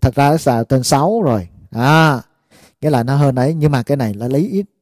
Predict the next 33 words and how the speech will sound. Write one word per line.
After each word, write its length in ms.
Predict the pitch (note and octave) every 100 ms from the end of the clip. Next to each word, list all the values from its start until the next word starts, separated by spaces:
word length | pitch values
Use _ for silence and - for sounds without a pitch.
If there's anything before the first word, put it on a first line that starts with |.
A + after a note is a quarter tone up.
| _ _ _ _
cái 160 | E3 E3
design 580 | B2+ A2+ B2+ C3 B2+ A2 - _ _
từ 280 | B2 A#2 G#2+
cái 380 | A#2+ B2 D3 - _ _ _ _ -
Saturn 520 | - A2 C3+ B2 A2
xuống. 360 | - D3+ D#3+ B3+ _ _ _ - - _ _ _ -
Nên 160 | E3 C#3+
thành 180 | C3
ra 160 | C3 C3
cái 120 | C#3+
sound 320 | C3+ B2+ A#2+
của 100 | G#2
nó 300 | G2+ G#2+ C3 C#3+ _ _ _ _
rất 320 | A#2+ D#3+ - A#2
là 60 |
hay. 360 | F#2+ B2+ A#2 - _ _ _ _ _ _
Đó. 680 | - D#3 F#3+ G3 F#3 E3 C#3+ A#2 - _ _ _ _ -
Nhưng 160 | G3
mà 60 | G3+
bộ 140 | D3+
Amory 580 | D3+ E3 F#3 F#3 G3 F3+
thì 140 | D#3 B2+
nó 140 | D#3+
là 120 | C3
sơn 260 | - D3+ C3+
mài. 280 | G#2 E2+ _ _ _ _ _ _ _
Còn 220 | - B2 A#2+
cái 140 | D3+
thằng 220 | D3+ B2
này 280 | B2 A#2+ G#2+ - _ _ _ _
thì 280 | C#3 B2+ A2+
nó 180 | A2 C3+
là 280 | A#2+ G2